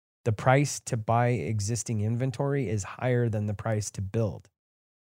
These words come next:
And so he's countercyclical a lot of times. He'll be buying when nobody else is buying through a crash. He'll buy existing properties, but then when the prices get so high that he can't afford, well, doesn't, it doesn't make sense to buy them,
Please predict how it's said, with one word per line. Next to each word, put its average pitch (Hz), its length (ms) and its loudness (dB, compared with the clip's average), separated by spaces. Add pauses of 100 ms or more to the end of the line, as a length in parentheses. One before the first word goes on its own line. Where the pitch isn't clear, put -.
And 107 140 0
so 127 100 4
he's 160 260 4
countercyclical 131 720 0
a 104 160 0
lot 104 200 0
of 101 60 -2
times. 104 280 -4
He'll 127 140 0
be 131 120 0
buying 113 680 0 (640)
when 120 240 4
nobody 123 280 6
else 123 220 4
is 113 100 -2
buying 107 460 2
through 110 160 0
a 101 60 0
crash. 113 400 0
He'll 110 100 0
buy 110 240 2
existing 107 460 -2
properties, 120 580 -2 (300)
but 107 100 -2
then 117 160 0
when 117 120 2
the 110 40 0
prices 135 420 0
get 110 200 -4
so 113 120 -2
high 107 220 0
that 101 120 -4
he 110 120 -4
can't 104 260 -4
afford, 107 440 -2 (360)
well, 87 280 -6 (480)
doesn't, 101 280 -2 (180)
it 120 80 0
doesn't 123 220 0
make 113 200 -2
sense 123 380 -2
to 107 100 -6
buy 92 200 -4
them, 95 220 -4